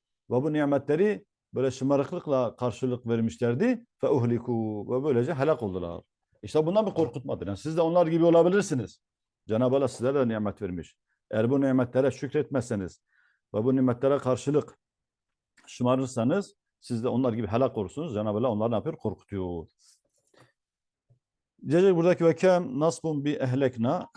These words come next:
Ehlekna ile mensuptur. Ve maişeta bi hasfil cari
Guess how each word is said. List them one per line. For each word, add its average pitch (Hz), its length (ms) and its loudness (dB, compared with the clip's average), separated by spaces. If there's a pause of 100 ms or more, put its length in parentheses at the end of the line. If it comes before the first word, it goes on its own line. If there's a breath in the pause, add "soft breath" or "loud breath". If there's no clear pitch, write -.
(360 loud breath)
Ehlekna 117 460 -2
ile 104 160 -4
mensuptur. 120 540 -6
Ve 113 180 -2
maişeta 160 800 0
bi 143 60 -2
hasfil 131 500 -2
cari 147 600 2